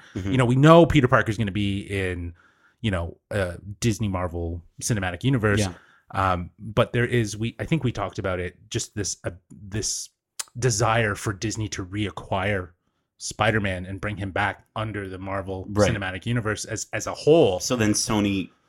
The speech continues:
Speaker 1: should move towards the animation side.
Speaker 2: Right, but if they move towards the animation side, and let's say, you know, before twenty twenty-two comes around, they seize a deal and they get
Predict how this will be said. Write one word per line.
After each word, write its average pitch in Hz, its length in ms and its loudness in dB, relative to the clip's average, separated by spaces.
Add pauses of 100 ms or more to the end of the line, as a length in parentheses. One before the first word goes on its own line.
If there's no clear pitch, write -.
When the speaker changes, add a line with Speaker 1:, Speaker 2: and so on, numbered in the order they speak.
(140)
Speaker 1:
should 92 400 -6 (140)
move 104 400 2
towards 98 320 0
the 95 120 -2
animation 90 440 -4
side. - 220 -10 (220)
Speaker 2:
Right, 165 240 4
but 147 120 6
if 143 100 2
they 165 100 6
move 165 200 4
towards 131 260 2
the 113 140 0
animation 110 420 0
side, 92 400 0 (340)
and 101 240 -4
let's 107 220 -2
say, 95 260 -4 (240)
you 113 100 -6
know, 87 160 -6 (500)
before 113 520 2
twenty 107 300 -4
twenty-two 101 460 -4
comes 98 240 -8
around, 92 440 -4
they 95 140 -6
seize 98 460 -10
a 90 60 -12
deal 95 340 -6
and 85 120 -10
they 90 80 -8
get 90 220 -12